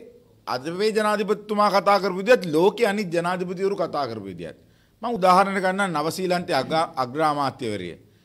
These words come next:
තුමා, එතුමියගේ කතාවේ එතුමිය කියනවා අන්තිම සුව වුණයි කියලා කෝල් එක ආවට පස්සේ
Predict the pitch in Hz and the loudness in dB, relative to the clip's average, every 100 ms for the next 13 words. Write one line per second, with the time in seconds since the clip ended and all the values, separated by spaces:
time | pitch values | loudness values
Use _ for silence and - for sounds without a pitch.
0 | _ _ - 196 247 254 196 - 220 254 | _ _ -10 4 6 6 2 -4 -2 -2
1 | 247 202 220 226 240 220 226 233 180 220 | 0 0 4 4 4 2 -2 -4 -2 -2
2 | 254 254 190 - - _ _ _ - 160 | 2 2 0 -6 -20 _ _ _ -4 -2
3 | 233 240 269 277 277 - _ _ _ _ | -2 -4 0 0 -2 -8 _ _ _ _
4 | _ _ _ _ _ 262 254 254 - 214 | _ _ _ _ _ 2 2 0 -2 2
5 | 226 247 254 254 254 214 262 254 196 220 | 4 4 2 0 -2 2 2 2 2 6
6 | 247 262 262 226 208 247 254 233 175 196 | 6 6 6 8 10 10 8 4 2 4
7 | 202 - 320 | 4 6 6